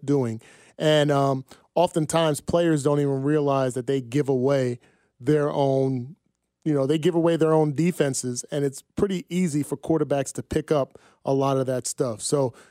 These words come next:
yeah, Patrick Mahomes knows how to read defenses. He doesn't win a Su-, a Super Bowl M V P, an M V P, and do what he's done, uh, in his brief career without knowing how to read defenses.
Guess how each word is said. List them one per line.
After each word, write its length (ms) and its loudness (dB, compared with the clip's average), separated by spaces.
yeah, 240 -2
Patrick 280 0
Mahomes 280 4
knows 220 0
how 80 4
to 80 2
read 220 -2
defenses. 480 -4
He 80 0
doesn't 280 0
win 160 0
a 60 -2
Su-, 320 -6
a 60 -4
Super 320 -2
Bowl 200 2
M 100 0
V 100 -2
P, 280 0
an 80 -2
M 140 -2
V 140 -2
P, 340 0
and 140 -4
do 140 0
what 140 0
he's 160 -2
done, 400 -2
uh, 260 -2
in 160 -6
his 220 -2
brief 340 -2
career 560 -2
without 340 -2
knowing 340 -2
how 380 -4
to 100 -4
read 240 -2
defenses. 720 -10